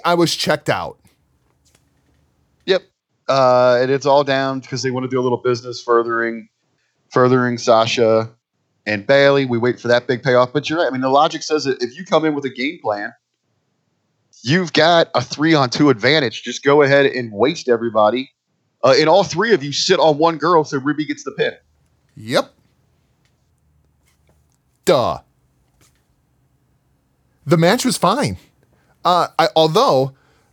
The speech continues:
Speaker 1: the, I, I have found this terrible flaw inside W W E logic, all right? If you wanna do triple threat matches so often, please, for the love of God, learn how to do a triple threat match.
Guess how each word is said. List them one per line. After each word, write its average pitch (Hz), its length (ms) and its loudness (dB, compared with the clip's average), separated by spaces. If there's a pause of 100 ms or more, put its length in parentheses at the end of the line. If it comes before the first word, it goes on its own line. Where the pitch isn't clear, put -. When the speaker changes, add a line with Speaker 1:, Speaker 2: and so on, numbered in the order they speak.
Speaker 1:
the, 151 180 0
I, 170 160 2
I 156 80 2
have 147 180 2
found 202 400 0
this 147 280 -2 (220)
terrible 180 460 0
flaw 131 440 -2
inside 127 420 -2
W 123 220 -2
W 117 260 -2
E 113 100 -4
logic, 95 420 -6
all 85 80 -8
right? 107 240 -6 (280)
If 110 160 -4
you 147 240 -2
wanna 190 300 0
do 170 140 0
triple 165 280 0
threat 143 320 0
matches 92 500 -10 (260)
so - 840 2
often, 143 580 -4 (300)
please, 156 400 -4
for 131 120 -2
the 117 120 -2
love 107 240 -4
of 101 160 -12
God, 104 340 -2
learn 98 200 -8
how 98 120 -8
to 92 100 -8
do 92 200 -8
a 85 40 -10
triple - 280 -10
threat - 320 -10
match. 104 420 -14